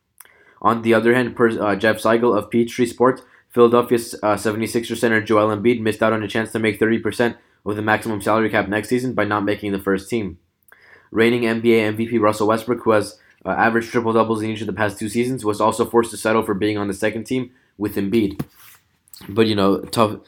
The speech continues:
you know, a big deal. He's on the second team instead of the first team. Personally, this season,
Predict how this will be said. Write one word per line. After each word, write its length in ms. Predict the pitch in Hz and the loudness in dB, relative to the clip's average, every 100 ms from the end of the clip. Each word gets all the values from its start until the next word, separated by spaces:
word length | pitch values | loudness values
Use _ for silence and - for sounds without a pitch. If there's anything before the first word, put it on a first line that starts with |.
| _ | _
you 120 | - 101 | -6 -4
know, 200 | 92 - _ _ _ _ _ | -4 -6 _ _ _ _ _
a 80 | - | -14
big 300 | 95 120 113 | -2 0 0
deal. 240 | 98 98 95 | 0 0 0
He's 400 | 90 90 98 110 | -4 -8 -4 -4
on 100 | 107 | -2
the 60 | |
second 280 | - 110 117 | 0 0 -2
team 140 | 113 | -4
instead 220 | 113 117 107 | -4 -2 -4
of 80 | |
the 60 | 90 | -4
first 280 | - 101 98 | -2 -2 -2
team. 280 | 95 87 - _ _ _ _ | -8 -8 -12 _ _ _ _
Personally, 480 | - 120 120 120 120 | 0 2 2 0 0
this 240 | 107 117 | 2 0
season, 440 | 120 120 123 117 | 2 0 0 -4